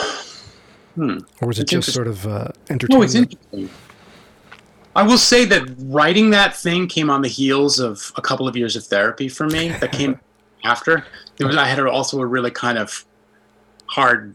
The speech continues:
Speaker 1: relationship for a couple of years and a tumultuous breakup. So,
Speaker 2: Mm-hmm.
Speaker 1: and I needed therapy to kind of, like, be the connective tissue to, like, finding some sort of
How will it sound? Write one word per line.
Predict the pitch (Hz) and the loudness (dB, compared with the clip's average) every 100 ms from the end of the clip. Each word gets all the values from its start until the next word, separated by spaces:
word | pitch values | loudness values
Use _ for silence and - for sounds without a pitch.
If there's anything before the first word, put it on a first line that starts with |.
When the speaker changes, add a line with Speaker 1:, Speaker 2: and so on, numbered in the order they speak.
| 104 | -8
Speaker 1:
relationship | 107 110 113 - 110 110 | -4 -2 -2 -4 -4 -4
for | 110 | -6
a | |
couple | 113 113 | -6 -4
of | 110 | -2
years | 110 107 104 | 0 -2 -2
and | 110 - _ _ _ - | -8 -10 _ _ _ -14
a | |
tumultuous | - 117 104 - - 101 | -8 -2 -2 -2 -4 -8
breakup. | - 104 101 107 101 - - | -4 -4 -2 -2 -4 -6 -8
So, | - 131 | -2 -2
Speaker 2:
Mm-hmm. | 123 | -2
Speaker 1:
and | 135 | -2
I | 135 | -2
needed | 135 139 131 131 - | 0 0 -2 -2 0
therapy | 131 143 165 | 0 0 -2
to | 156 | -2
kind | - 143 | 0 0
of, | 135 | 0
like, | 131 120 - | 0 -2 -2
be | 123 | -8
the | 120 | -4
connective | 131 120 117 | -4 -4 -4
tissue | - 127 - 120 | -4 -2 -2 -2
to, | - | -4
like, | 120 110 | -2 -2
finding | - 120 113 110 | -2 -2 -2 -4
some | 101 110 | -4 -4
sort | 104 117 104 | -2 -2 -2
of | 98 | -4